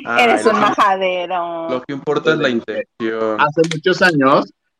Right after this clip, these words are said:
Speaker 3: ven que se pusieron de moda los cuchillos que tenían como le hacía, o sea,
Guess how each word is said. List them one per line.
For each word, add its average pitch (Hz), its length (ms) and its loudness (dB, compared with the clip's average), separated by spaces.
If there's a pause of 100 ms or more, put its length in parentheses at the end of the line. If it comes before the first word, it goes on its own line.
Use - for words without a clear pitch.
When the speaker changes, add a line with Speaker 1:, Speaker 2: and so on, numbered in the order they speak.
Speaker 3:
ven 123 220 0
que 156 120 2
se 156 100 -4
pusieron 120 320 0
de 135 80 2
moda 113 280 4
los 117 200 2
cuchillos 104 760 -4
que 87 160 -8
tenían 95 340 -10
como 107 200 -6
le 95 80 -4
hacía, 107 320 -6
o 110 80 -8
sea, 113 260 -2